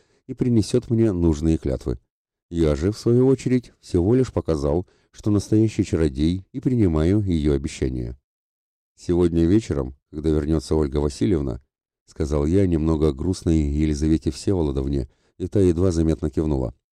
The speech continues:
«Если, конечно, ничего не случится, и меня не отправят куда-нибудь к Ураборосу на кулички». «Хорошо», «Послушайте, Лиза».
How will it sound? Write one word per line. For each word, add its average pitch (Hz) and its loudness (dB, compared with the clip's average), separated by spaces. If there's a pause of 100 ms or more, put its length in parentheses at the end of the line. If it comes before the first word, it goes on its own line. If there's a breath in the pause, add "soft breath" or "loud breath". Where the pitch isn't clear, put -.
(360)
«Если, 85 -2
конечно, 85 0
ничего 82 0
не 78 -2
случится, - -4 (400)
и 90 -10
меня 98 4
не 95 2
отправят 95 0
куда-нибудь 82 0
к - -20
Ураборосу 85 0
на 80 -4
кулички». 73 -4 (580)
«Хорошо», 80 -2 (840)
«Послушайте, 104 -2
Лиза». 95 0